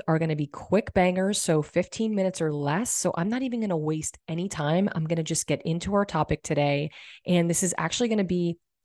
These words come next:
a two-part episode. So, and they're already loaded up. So I wanted to make sure that I launched with four episodes so that you can binge them. And today,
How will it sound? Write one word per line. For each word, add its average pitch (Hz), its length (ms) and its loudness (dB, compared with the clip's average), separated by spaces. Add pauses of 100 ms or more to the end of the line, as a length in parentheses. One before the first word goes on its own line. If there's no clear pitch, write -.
a 151 200 0
two-part 202 600 2
episode. 185 520 2 (400)
So, 185 480 2 (1120)
and 190 320 4
they're 175 240 4
already 170 320 2
loaded 170 320 2
up. 196 260 0
So 160 480 0
I 160 60 0
wanted 165 240 0
to 180 80 -6
make 170 140 -4
sure 175 120 -4
that 156 100 0
I 151 100 2
launched 151 500 0
with 165 140 -4
four 160 360 2
episodes 190 480 -2
so 170 80 -2
that 151 160 -4
you 151 80 -6
can 143 220 -2
binge 165 420 4
them. 226 360 4 (580)
And 208 500 4 (680)
today, 185 720 2